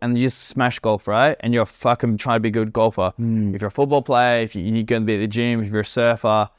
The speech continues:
Speaker 1: any type of sport, um, every single man needs to do some sort of activeness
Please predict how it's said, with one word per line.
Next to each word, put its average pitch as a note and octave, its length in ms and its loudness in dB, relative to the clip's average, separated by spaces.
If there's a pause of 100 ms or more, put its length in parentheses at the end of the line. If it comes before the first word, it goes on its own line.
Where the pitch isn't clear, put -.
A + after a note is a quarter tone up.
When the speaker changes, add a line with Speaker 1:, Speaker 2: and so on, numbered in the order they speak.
(440)
Speaker 1:
any F3+ 240 2
type E3+ 280 0
of B2+ 100 -4
sport, C#3 560 0 (640)
um, B2+ 240 2
every C#3+ 240 2
single C#3 320 -2
man A#2 460 0
needs B2 240 -2
to - 40 -18
do A#2+ 160 0
some A#2+ 300 -2
sort A#2+ 200 0
of A2 120 -4
activeness C3 800 -2